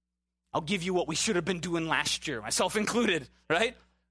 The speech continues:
It's not new. How many of you, like, came to church and you're like, "We're supposed to love people? What, what Bible is this?" I didn't realize that was in there.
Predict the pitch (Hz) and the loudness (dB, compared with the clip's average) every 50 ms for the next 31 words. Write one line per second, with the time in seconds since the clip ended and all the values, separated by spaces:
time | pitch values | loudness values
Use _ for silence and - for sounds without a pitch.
0 | _ _ - - 247 254 247 240 247 285 262 247 - 254 277 285 277 262 262 262 | _ _ -2 0 2 2 4 4 4 4 4 4 4 4 2 4 4 4 4 4
1 | 247 208 - - 240 240 240 220 - 247 254 - - 214 202 214 233 208 214 196 | 2 2 2 0 2 2 0 0 2 0 0 2 0 0 2 2 4 4 4 2
2 | 175 170 170 185 214 247 - 294 294 - 247 208 196 202 208 233 262 262 247 - | 2 0 0 0 0 2 2 0 2 2 4 4 4 4 2 2 0 0 2 2
3 | 302 320 339 302 - - _ _ _ _ _ _ _ _ - 262 - 214 214 247 | 4 4 4 2 0 -6 _ _ _ _ _ _ _ _ -4 -4 -2 0 -2 0
4 | 180 226 247 294 262 233 185 156 135 123 147 139 123 - - - - _ _ _ | 2 2 2 4 4 4 2 2 2 2 2 2 2 -2 -6 -10 -16 _ _ _
5 | _ _ _ _ _ _ _ _ _ _ _ _ _ _ _ _ _ _ _ _ | _ _ _ _ _ _ _ _ _ _ _ _ _ _ _ _ _ _ _ _
6 | _ _ _ _ 156 151 _ _ _ _ _ _ _ _ _ _ _ _ _ _ | _ _ _ _ _ _ _ _ _ _ _ _ _ _ _ _ _ _ _ _
7 | _ _ _ 247 320 330 269 247 226 226 220 254 254 254 262 214 302 359 330 247 | _ _ _ 2 4 6 6 6 4 4 4 4 4 4 4 4 4 4 4 4
8 | 196 143 123 110 - | 4 2 0 0 -4